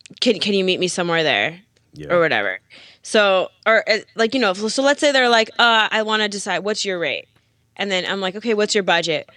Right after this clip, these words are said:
Speaker 1: "We don't have a budget. We wanna hear your rate first." And I go, "Okay, well, my rate is a thousand dollars." And they
Speaker 2: Mm-hmm.
Speaker 1: go, "Oh, no, like, we were only trying to do five hundred dollars." I'm like, "Okay, well,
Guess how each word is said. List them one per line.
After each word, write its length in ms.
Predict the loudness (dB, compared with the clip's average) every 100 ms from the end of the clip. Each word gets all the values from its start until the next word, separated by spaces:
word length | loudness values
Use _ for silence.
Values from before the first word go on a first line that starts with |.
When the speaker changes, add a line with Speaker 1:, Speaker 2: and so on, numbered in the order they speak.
| _ 0
Speaker 1:
"We 100 | 2
don't 120 | 2
have 140 | 2
a 60 | 2
budget. 300 | 2 2 0
We 80 | 0
wanna 160 | 0 0
hear 140 | -2
your 180 | 0 0
rate 220 | 0 0
first." 440 | -2 -4 -4 -10 -18 -20 _
And 80 | 0
I 80 | 0
go, 160 | 0
"Okay, 240 | 0 0 0
well, 120 | 0
my 180 | 2 2
rate 260 | 2 2 4
is 220 | 2 0
a 80 | -2
thousand 380 | 0 0 -2
dollars." 520 | -2 -2 -2 -8 -12 -20 _ -18 -8
And 140 | -2
they 120 | 0
Speaker 2:
Mm-hmm. 60 | 2
Speaker 1:
go, 160 | 2 2
"Oh, 240 | 0 2 2
no, 400 | 2 2 2 2
like, 360 | 2 2 -2 -6
we 220 | -2 0
were 140 | 2 2
only 240 | 2 0
trying 380 | 0 0 0 -2
to 80 | -8
do 380 | -12 -14 -14 -14
five 280 | -4 -2 -2
hundred 180 | -6 -2
dollars." 320 | -2 -2 -6
I'm 80 | -10
like, 180 | -12 -8
"Okay, 320 | -6 0 0
well, 360 | 2 2 2 -2